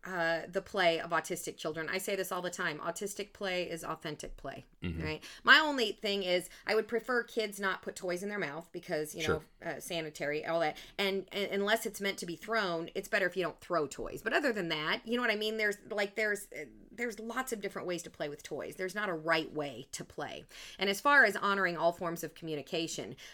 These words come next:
Speaker 1: I mean, this is a real issue here. Uh, I'm gonna give you an example, and if I've shared it before, I apologize, but this is, uh, a one that really stands out to me. Uh, I was in, uh, a classroom, uh, five-year-old,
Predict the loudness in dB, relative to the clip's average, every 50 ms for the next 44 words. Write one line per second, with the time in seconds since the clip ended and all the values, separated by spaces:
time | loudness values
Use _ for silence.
0 | -10 -2 0 2 2 2 4 4 2 4 2 2 2 2 0 0 0 0 2 2
1 | 2 2 0 0 -2 -4 -4 -4 -6 -6 -6 -6 -6 -6 -6 -4 -2 -2 0 0
2 | 0 -2 -2 -2 -2 -2 -2 -2 -4 -2 -2 -2 -2 -2 -4 -4 -4 -4 -4 -4
3 | -4 -6 -6 -6 -4 -2 -2 -2 0 0 0 0 2 0 0 -4 -8 -6 -2 0
4 | 2 2 2 0 -2 -2 -4 -4 -2 -2 -4 -4 -4 -6 -8 -4 -2 -2 0 0
5 | 0 -2 -2 -4 -4 -2 0 0 0 -2 -4 -4 -2 -2 -2 -2 -2 -2 -2 -2
6 | -4 -4 -2 -2 -2 -2 -2 -4 -4 -4 -4 -4 -4 -4 -2 -2 -4 -4 -4 -8
7 | -8 -8 -8 -10 -12 -14 -18 -18 -18 -16 -4 0 0 2 2 4 4 4 2 2
8 | 2 0 0 0 0 -2 -2 -2 0 2 2 4 2 2 2 4 4 4 4 4
9 | 2 0 0 0 0 0 -2 -6 -6 -2 0 0 0 0 0 2 2 2 4 2
10 | 2 2 2 2 2 0 -2 -4